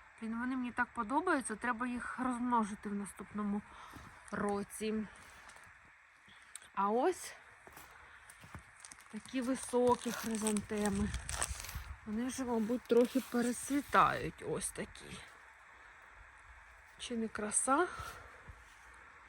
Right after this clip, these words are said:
Я би хотіла ще такі червоні, знаєте,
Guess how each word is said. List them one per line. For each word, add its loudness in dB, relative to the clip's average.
Я 10
би 8
хотіла 8
ще 2
такі 2
червоні, 10
знаєте, 2